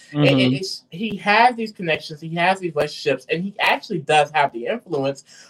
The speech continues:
Speaker 1: but he's not using any of it. He,
Speaker 2: Mm-hmm.
Speaker 1: he, so I can't reward that, I feel. I do wanna see better, but it, it would really suck if this is the game we get from him all season and he ends up winning, because
Speaker 2: Mm-hmm.
Speaker 1: to me, that just, uh,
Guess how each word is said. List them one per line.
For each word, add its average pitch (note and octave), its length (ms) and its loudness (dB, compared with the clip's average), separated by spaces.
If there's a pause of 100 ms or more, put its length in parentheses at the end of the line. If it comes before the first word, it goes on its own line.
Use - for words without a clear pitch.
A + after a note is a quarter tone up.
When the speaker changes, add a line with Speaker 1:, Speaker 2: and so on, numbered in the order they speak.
(300)
Speaker 1:
but A#3 160 6
he's B3+ 160 -6
not G3 200 0
using A3 300 -4
any G#2 220 -10
of - 120 -16
it. - 160 -20 (260)
He, G3+ 200 6
Speaker 2:
Mm-hmm. G#3 200 4
Speaker 1:
he, G#3+ 180 -4 (160)
so F3+ 280 8
I E3 100 4
can't E3+ 280 -4
reward C3+ 380 -2
that, G#2 160 -14
I G2+ 100 -16
feel. F#2 400 -12 (220)
I F3 160 8
do E3+ 200 -2
wanna A#3 240 -4
see F3 200 -10
better, C#3 480 2 (640)
but D3+ 340 2
it, D3+ 160 -8 (140)
it F#3+ 180 -2
would G3 160 -4
really G#3 160 0
suck F#3+ 340 0
if C#3 80 -8
this C#3+ 140 -14
is C#3+ 60 -18
the C3 100 -8
game C3 240 -2
we B2+ 100 -12
get C3+ 180 -8
from C3+ 100 -16
him B2 160 -12
all B2 160 0
season C3 300 -8
and C3 80 -18
he C3 100 -14
ends C3+ 100 -20
up B2+ 140 -8
winning, D3 320 -6 (300)
because C3+ 320 2
Speaker 2:
Mm-hmm. B2 100 0
Speaker 1:
to C#3 140 -4
me, C3+ 200 -2
that B2 220 2
just, - 260 -12 (160)
uh, - 140 -12